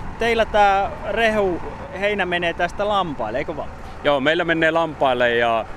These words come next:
Speaker 2: jo-, joskus hyvänä heinäkesänä saattaa tulla vähän ylimääräistäkin, ja niitä on sitten koitettu myydä. On niitä joku hakenutkin sitten, mutta pääasiassa omille lampaille, ja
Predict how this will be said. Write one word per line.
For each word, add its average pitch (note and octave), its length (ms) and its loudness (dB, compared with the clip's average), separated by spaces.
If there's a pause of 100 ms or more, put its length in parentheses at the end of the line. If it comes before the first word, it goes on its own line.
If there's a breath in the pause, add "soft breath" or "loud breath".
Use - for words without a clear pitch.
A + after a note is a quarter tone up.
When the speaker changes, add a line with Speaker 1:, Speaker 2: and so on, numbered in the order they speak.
(500 loud breath)
Speaker 2:
jo-, E3+ 200 4
joskus G3+ 580 0
hyvänä G3+ 360 4
heinäkesänä F3 600 0
saattaa E3 360 2
tulla E3 220 2
vähän D#3+ 300 2
ylimääräistäkin, C3+ 1040 2 (200)
ja C3 100 -2
niitä C3 260 2
on D3+ 80 0
sitten C#3+ 380 -2
koitettu D3+ 560 -2 (460)
myydä. D#3 460 4 (760)
On C3 140 -2
niitä D3+ 220 2
joku D#3 300 2
hakenutkin C3+ 580 0
sitten, A#2 500 -2 (180)
mutta - 180 -8
pääasiassa F#3 520 0
omille E3+ 360 2
lampaille, D3+ 600 2
ja C3+ 240 2